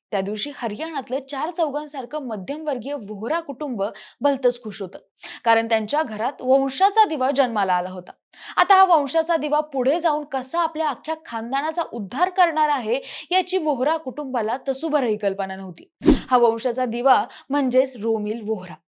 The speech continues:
आपल्या आई वडिलांचा एकुलता एक मुलगा आणि भलताच लाडका. त्याच्या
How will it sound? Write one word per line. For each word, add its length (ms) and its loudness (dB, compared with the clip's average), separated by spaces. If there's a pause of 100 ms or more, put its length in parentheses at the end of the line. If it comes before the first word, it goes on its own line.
(300)
आपल्या 260 6
आई 200 8
वडिलांचा 520 0
एकुलता 460 -2
एक 140 -4
मुलगा 240 -6 (320)
आणि 120 -2
भलताच 480 -2
लाडका. 280 -2 (420)
त्याच्या 280 4